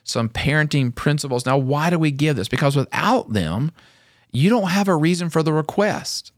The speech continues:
Like, "Why should I do this? I don't want to do this." Y-, you don't have an aim for the task. You don't have a hope beyond the chore. And listen, a purpose for the development.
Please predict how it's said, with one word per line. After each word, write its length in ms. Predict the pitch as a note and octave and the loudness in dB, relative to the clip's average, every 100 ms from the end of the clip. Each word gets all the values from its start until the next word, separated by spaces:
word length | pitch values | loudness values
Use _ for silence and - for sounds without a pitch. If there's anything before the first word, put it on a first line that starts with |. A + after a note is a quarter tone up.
| - | -12
Like, 140 | B2+ | -10
"Why 420 | B2 B2 E3 F3 G3 | -6 -4 -2 0 0
should 220 | - D3+ | 0 -2
I 120 | C3 | -2
do 260 | G#2+ A#2 G2+ | -2 -2 -4
this? 440 | F2 - - - _ _ _ _ | -6 -8 -8 -10 _ _ _ _
I 60 | D3+ | -2
don't 260 | E3+ D3 | 0 2
want 360 | C#3+ F#3 G#3 - | 2 2 2 0
to 100 | D3 | -4
do 240 | C3 A#2+ | -2 -2
this." 400 | G2 D#2+ - - - - _ - | -2 -6 -10 -12 -12 -20 _ -12
Y-, 60 | A1 | -6
you 200 | C3 F3+ | 0 2
don't 180 | G#3 E3+ | 2 2
have 180 | F3 | 2
an 140 | D3+ - | 0 -2
aim 320 | - D#3+ F3+ | -2 0 0
for 100 | F3 D3+ | 0 0
the 100 | C3 | -2
task. 640 | - E3 E3 A2 - A#2+ | -2 -4 -2 -4 -4 -2
You 60 | |
don't 160 | C#3 G3 | 0 2
have 120 | E3+ | 2
a 60 | C#3 | 0
hope 580 | A2 - D#3 G3 D3 - - _ _ _ _ _ B2 | -2 0 2 4 2 -4 -16 _ _ _ _ _ 0
beyond 380 | C#3 C#3 C#3 | 2 4 2
the 60 | B2 | 0
chore. 680 | - - F#3+ C#3 F#2 A2+ D3+ _ _ _ _ _ | -4 -2 2 2 0 -2 -4 _ _ _ _ _
And 160 | A2 B2+ | -2 2
listen, 340 | F3+ E3+ B2+ - | 0 0 -6 -6
a 80 | B2+ | -8
purpose 640 | - - D3+ D3+ F3+ F3+ | -8 -6 -2 0 0 -4
for 160 | - B2 | -2 -2
the 80 | C#3 | 0
development. 800 | F#3 A#3+ D#4 E4 - - - | -2 0 0 0 -6 -8 -12